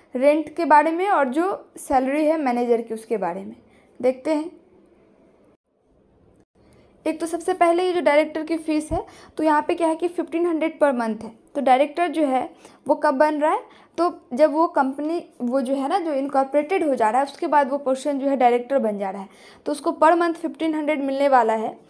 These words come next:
तो फ़ाइव से मल्टीप्लाई कर दोगे क्योंकि after incorporation फ़ाइव मंथ है, तो आपका सेवेंटी फ़ाइव हंड्रेड हो जाएगा।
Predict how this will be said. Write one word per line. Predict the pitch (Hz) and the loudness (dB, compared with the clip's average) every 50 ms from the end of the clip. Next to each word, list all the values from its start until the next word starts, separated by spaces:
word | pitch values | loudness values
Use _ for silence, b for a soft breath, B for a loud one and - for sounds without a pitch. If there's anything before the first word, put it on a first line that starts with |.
| B B B B B | B B B B B
तो | - 294 | 0 0
फ़ाइव | 294 302 277 254 262 | 2 4 2 2 2
से | - - 320 | 0 -2 -2
मल्टीप्लाई | 311 302 294 294 320 330 294 285 294 | -2 -2 -2 -4 -2 0 2 2 2
कर | 294 302 | 2 0
दोगे | 285 277 311 330 339 | 0 0 0 -2 -2
क्योंकि | 311 320 302 302 294 | -4 -4 -4 -2 0
after | - 262 262 262 - 320 311 311 | 0 0 0 0 0 0 0 0
incorporation | 311 302 294 285 285 285 302 294 320 302 302 | 0 0 -2 -2 0 -2 -4 -2 -4 -4 -2
फ़ाइव | - 285 277 277 277 294 | 0 2 2 2 0 -2
मंथ | 294 285 294 285 339 | -4 -4 -4 -4 -4
है, | 359 | -4
तो | 370 - | 0 2
आपका | 294 269 262 - 277 | 0 0 0 -2 -6
सेवेंटी | 269 - 262 254 247 - 269 | -6 -6 -6 -6 -6 -8 -4
फ़ाइव | - 262 262 262 294 | -4 -2 -2 -2 -4
हंड्रेड | 294 269 285 294 294 | -4 -2 -2 -2 0
हो | 294 | 0
जाएगा। | 277 285 277 277 302 403 | 0 0 0 0 -2 -6